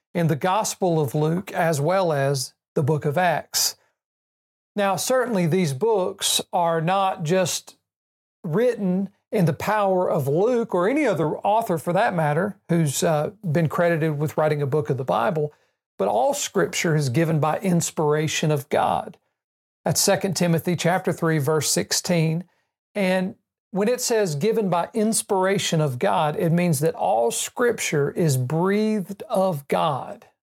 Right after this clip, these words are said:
God himself breathed upon these individuals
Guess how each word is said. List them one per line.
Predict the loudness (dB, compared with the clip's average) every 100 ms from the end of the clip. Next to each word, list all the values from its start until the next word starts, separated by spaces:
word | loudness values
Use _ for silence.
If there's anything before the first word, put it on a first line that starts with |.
| _ -2
God | 0 2 0
himself | 0 0 2 2 0 -4 -12 _ _ _ _ _ _ _ _ _ _ _ _ _
breathed | -2 0 2 0 0 0
upon | -2 0 0 2
these | 2 0 -4
individuals | -2 0 0 2 0 0 0 -2 -4 -16